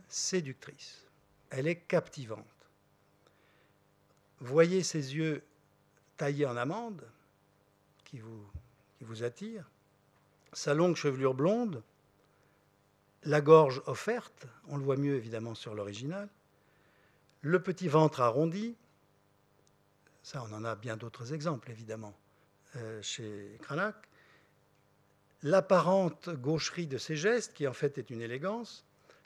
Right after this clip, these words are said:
le drapé de son vêtement, rouge intense, renforcé par l'or du corsage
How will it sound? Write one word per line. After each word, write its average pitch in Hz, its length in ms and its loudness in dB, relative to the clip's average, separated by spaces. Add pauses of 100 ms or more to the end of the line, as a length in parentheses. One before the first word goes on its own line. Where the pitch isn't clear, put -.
(320)
le 165 160 0
drapé 175 400 2
de 143 100 -2
son 127 180 -4
vêtement, 185 500 -2 (720)
rouge 123 320 -2
intense, 196 680 -4 (760)
renforcé 139 600 -4
par 123 260 -4
l'or 139 340 8
du 120 100 -10
corsage 131 640 0